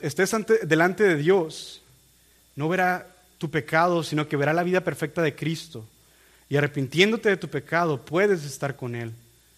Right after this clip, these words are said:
Este es el mensaje que predicaba Pablo. Y gracias a Dios que a través de todas esas aflicciones, ahora nosotros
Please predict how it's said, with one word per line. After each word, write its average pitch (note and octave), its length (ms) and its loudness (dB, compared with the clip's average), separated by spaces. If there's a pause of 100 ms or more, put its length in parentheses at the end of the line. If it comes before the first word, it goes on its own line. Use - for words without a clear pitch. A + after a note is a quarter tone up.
(420)
Este C#3+ 240 -4
es D#3 100 -10
el D#3 80 0
mensaje C3+ 400 -6
que C3 120 -10
predicaba B2 680 -6 (280)
Pablo. A#2+ 360 -6 (480)
Y D3+ 100 -4
gracias F#3+ 520 4
a F#3 100 2
Dios E3+ 360 0
que - 80 -2
a D#3 80 -2
través C#3+ 280 0
de D3+ 80 -2
todas G#3 760 0 (420)
esas F3+ 320 -2
aflicciones, D3+ 920 -2 (440)
ahora C3+ 580 2 (240)
nosotros C3 800 -8